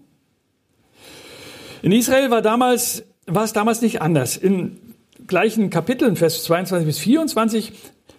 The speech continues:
heißt es direkt nach diesem Lob-, Lobgesang, also sie haben gerade Gott gelobt, sie haben das alles <laughs> überhaupt noch ganz klar in Erinnerung. Dann heißt es weiter, sie zogen durch, zur Wüst-, Wüste Schur.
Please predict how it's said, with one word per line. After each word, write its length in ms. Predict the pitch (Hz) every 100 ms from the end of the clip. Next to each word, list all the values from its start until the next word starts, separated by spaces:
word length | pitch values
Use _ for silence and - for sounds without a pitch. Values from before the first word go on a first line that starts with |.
| _
heißt 200 | 180 175
es 60 | 151
direkt 320 | 190 254 -
nach 200 | 185 240
diesem 280 | - 185 180
Lob-, 320 | 160 262 -
Lobgesang, 680 | 165 247 - 226 147 185 269 - _ _ -
also 200 | 156 151
sie 160 | 139 151
haben 220 | 180 240
gerade 320 | 175 202 269
Gott 200 | 165 180
gelobt, 460 | 175 156 277 381 -
sie 120 | 185
haben 120 | 175
das 140 | 185 -
alles 260 | 185 214
<laughs> 0 |
überhaupt 480 | 185 175 - 233 - - - -
noch 240 | 208 233
ganz 340 | - 226 320 277
klar 200 | 214 220
in 60 |
Erinnerung. 440 | 208 165 214 294 370
Dann 140 | 202 170
heißt 220 | 165 220
es 120 | 180
weiter, 280 | 151 220 247
sie 160 | 170 180
zogen 380 | 196 214 254 202
durch, 200 | 185 127
zur 200 | 185 151
Wüst-, 280 | 170 160 -
Wüste 380 | 165 208 - 175
Schur. 480 | - 208 254 370